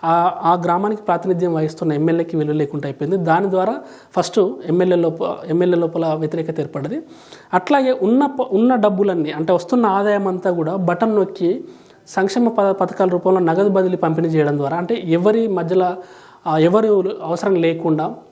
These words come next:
ఏ దళారీ వ్యవస్థ లేకుండా స్విచ్ ఒత్తితే, స్విచ్ నొక్కితే అక్కడ వెళ్ళి లబ్ధిదారు అకౌంట్లో వాడడం ద్వారా, ఆ, మధ్యలో ఎమ్మెల్యేలు కానీ స్థానిక నా-, నాయకుల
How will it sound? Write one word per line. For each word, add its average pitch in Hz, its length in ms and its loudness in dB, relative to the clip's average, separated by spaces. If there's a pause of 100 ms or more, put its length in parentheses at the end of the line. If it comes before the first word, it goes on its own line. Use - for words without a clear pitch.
(140)
ఏ 165 160 4
దళారీ 175 300 2
వ్యవస్థ 180 360 0
లేకుండా 151 480 -2 (120)
స్విచ్ - 280 -2
ఒత్తితే, 170 520 -2 (140)
స్విచ్ 196 300 -2
నొక్కితే 160 560 -2 (380)
అక్కడ 185 200 0
వెళ్ళి 185 480 0 (180)
లబ్ధిదారు 175 420 0
అకౌంట్లో 160 340 -2
వాడడం 147 260 2
ద్వారా, 147 280 -4 (1120)
ఆ, 170 260 2
మధ్యలో 180 540 0 (120)
ఎమ్మెల్యేలు 185 440 0
కానీ 175 340 0
స్థానిక 180 400 0
నా-, 160 240 -2
నాయకుల 156 640 -2